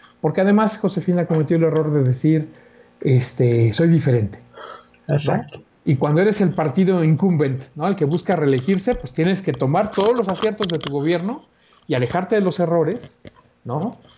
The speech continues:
Speaker 1: Y no al revés. Y hay un ejemplo de alguien que lo hizo mal, en ese sentido, esa apropiación de los aciertos y desvincularse de los errores, que es un tal Luis Donaldo Colosio, ¿no? El padre, que en el discurso del cuatro de marzo de-, se deslinda del pri histórico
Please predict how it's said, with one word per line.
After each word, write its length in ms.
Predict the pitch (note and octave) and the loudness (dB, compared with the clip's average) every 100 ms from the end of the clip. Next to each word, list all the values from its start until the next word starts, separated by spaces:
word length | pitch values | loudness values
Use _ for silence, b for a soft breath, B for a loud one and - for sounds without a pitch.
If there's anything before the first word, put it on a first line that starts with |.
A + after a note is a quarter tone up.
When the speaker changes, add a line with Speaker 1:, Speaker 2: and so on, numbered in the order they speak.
| _ | _
Speaker 1:
Y 120 | - C#3 | 0 2
no 120 | C#3 | 2
al 80 | C3 | 0
revés. 520 | B2 G2 - - - _ _ - | -2 -4 -10 -20 -20 _ _ -10
Y 300 | C3+ B2+ B2+ | -4 0 2
hay 180 | C3 D#3 | 2 2
un 120 | E3+ | 2
ejemplo 360 | E3 E3+ E3+ E3+ | 2 0 2 2
de 60 | D#3+ | 2
alguien 200 | E3+ D#3+ | 0 -2
que 100 | B2 | 0
lo 140 | B2 | 0
hizo 200 | D3+ F#3+ | 0 2
mal, 340 | F#3+ G3 C#4+ - - | 2 2 0 -4 -10
en 120 | C3+ | -8
ese 140 | C#3+ D3+ | -6 -4
sentido, 380 | D#3 E3+ E3+ | -2 0 0
esa 160 | E3 E3 | 0 0
apropiación 580 | D3 C3 C#3+ B2+ E3+ D#3+ | -2 -2 -2 -2 0 0
de 80 | D3 | 0
los 180 | C3+ | -2
aciertos 600 | C#3 F#3 F3+ F3+ C#3+ - - | -2 0 -2 0 -4 -4 -8
y 80 | |
desvincularse 560 | B2+ A#2+ B2 C3+ D3 D#3+ | -4 -4 -2 -2 0 0
de 60 | D#3 | 0
los 180 | D#3+ | 0
errores, 340 | G3+ A3 G#3+ B3 - B B B B | 0 0 0 -2 -8 B B B B
que 40 | - | -2
es 80 | |
un 140 | F#3 D#3+ | 0 2
tal 320 | D#3+ E3+ - - _ _ _ - | 2 0 -2 -14 _ _ _ 0
Luis 240 | F#3 D#3 | 2 4
Donaldo 340 | C#3 C3+ B2+ A#2 | 2 0 0 0
Colosio, 360 | G2+ G2 - _ _ _ _ _ _ - - | -2 -6 -12 _ _ _ _ _ _ -16 -4
¿no? 120 | G3+ | -2
El 80 | D3+ | 0
padre, 320 | B2+ B2+ A2 - B B B B | 0 -2 -4 -10 B B B B
que 160 | - A2 | -2 0
en 80 | A2 | 2
el 140 | A#2+ | 0
discurso 320 | A#2 B2 F3 | 0 0 0
del 100 | D#3 | 0
cuatro 240 | E3+ E3 D#3 | 0 0 0
de 80 | |
marzo 460 | D#3+ F3 F#3+ F#3+ F3+ | 0 -2 -2 0 0
de-, 140 | D3 | -2
se 180 | C3 C3 | -6 -6
deslinda 540 | A#2 A#2+ D3+ F3 E3 C#3+ | -6 -4 0 2 2 2
del 260 | C3+ C3 | 2 0
pri 480 | B2+ D#3+ E3+ E3 D#3+ | 0 2 2 2 2
histórico 680 | D3+ - A3+ A3+ A#3 B3 | 0 0 0 0 -2 -2